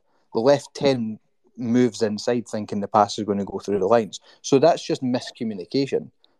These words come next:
But everybody understands part of the model is, can we break the line? If we can't break the line through the midfield line,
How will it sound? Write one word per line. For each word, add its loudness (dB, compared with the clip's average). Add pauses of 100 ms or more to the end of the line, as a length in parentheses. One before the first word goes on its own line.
(120)
But 4
everybody 2
understands -4
part -6
of -12
the -6
model -2
is, -10 (400)
can 0
we -6
break -6
the -4
line? 0 (240)
If -4
we -4
can't 0
break -2
the 0
line 0
through 2
the -4
midfield 0
line, -2